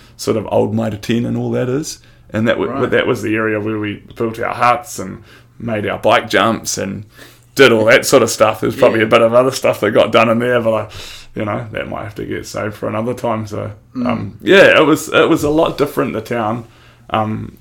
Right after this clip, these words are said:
Speaker 1: and I don't know, like, snowboarding, I don't know if I'd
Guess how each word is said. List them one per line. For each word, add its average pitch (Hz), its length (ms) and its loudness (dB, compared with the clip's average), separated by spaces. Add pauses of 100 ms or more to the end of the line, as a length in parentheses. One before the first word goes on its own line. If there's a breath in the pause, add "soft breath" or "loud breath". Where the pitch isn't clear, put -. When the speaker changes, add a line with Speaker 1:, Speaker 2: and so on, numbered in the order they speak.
(100)
Speaker 1:
and 127 380 -4
I 131 60 0
don't 160 220 0
know, 160 180 2
like, 123 180 0
snowboarding, 151 720 0 (400 loud breath)
I 139 60 0
don't 147 100 4
know 139 100 2
if - 140 -6
I'd 123 240 0